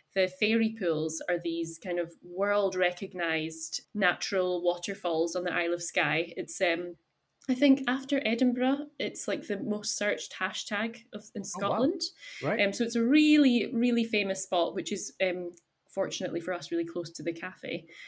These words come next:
Speaker 1: But as, as a child, we would go and swim there and you wouldn't see a soul. But now it gets thousands of visitors a day.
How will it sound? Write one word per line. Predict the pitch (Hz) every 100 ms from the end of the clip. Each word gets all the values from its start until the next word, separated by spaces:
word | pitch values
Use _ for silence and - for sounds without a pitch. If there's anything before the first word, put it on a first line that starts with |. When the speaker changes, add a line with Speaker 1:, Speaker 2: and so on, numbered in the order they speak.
| - -
Speaker 1:
But | 208 - - 254
as, | 240 - - 220
as | 226
a |
child, | 233 240 233 185 165 165
we | 220
would | 214 214
go | 196 185 175 -
and | 185
swim | - 202 202
there | 180 165 170 - -
and | 190 185
you | 185
wouldn't | 226 -
see | - 180
a |
soul. | 175 - 208 180 151 156
But | -
now | 202 202
it | 202 - - -
gets | 175 -
thousands | 226 226 247 254 220
of | 180
visitors | 180 175 170 180 180
a | 175
day. | 202 180 156